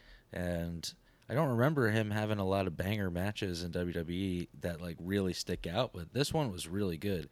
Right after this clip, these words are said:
And this is a show full of good matches, and I still think this one was really good.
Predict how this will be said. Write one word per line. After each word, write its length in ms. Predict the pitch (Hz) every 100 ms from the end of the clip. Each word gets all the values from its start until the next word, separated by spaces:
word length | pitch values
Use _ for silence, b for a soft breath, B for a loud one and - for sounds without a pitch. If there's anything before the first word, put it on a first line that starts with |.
| B B B
And 120 | 92
this 160 | 123 143
is 140 | 101
a 220 | 87 80
show 380 | - - 92 87
full 360 | - - 131 101
of 140 | 82
good 120 | 90
matches, 400 | 85 82 - 85
and 80 | 87
I 60 | 104
still 400 | - 92 98 87
think 220 | 85 80
this 200 | 82 -
one 140 | 69
was 160 | 67 -
really 220 | 65 -
good. 220 | - 52